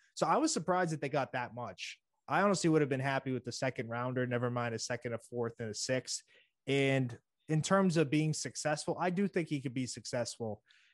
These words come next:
I think they got a good thing going over there with Matt Rhule and Joe Brady, and those are by far the two best coaches he's ever played with in the N F L. And you, you look at with, in a weapon standpoint, you got Robbie Anderson, a familiar face.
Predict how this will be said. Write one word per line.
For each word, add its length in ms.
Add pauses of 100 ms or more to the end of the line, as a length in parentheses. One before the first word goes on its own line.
(280)
I 120
think 180
they 60
got 160
a 40
good 220
thing 180
going 280
over 200
there 200
with 100
Matt 240
Rhule 340
and 120
Joe 180
Brady, 540 (320)
and 100
those 160
are 60
by 220
far 380
the 200
two 240
best 260
coaches 400
he's 160
ever 220
played 300
with 200
in 80
the 140
N 80
F 180
L. 320 (400)
And 320
you, 80 (100)
you 120
look 240
at 260
with, 140
in 180
a 60
weapon 360
standpoint, 640
you 100
got 260
Robbie 380
Anderson, 360
a 40
familiar 440
face. 500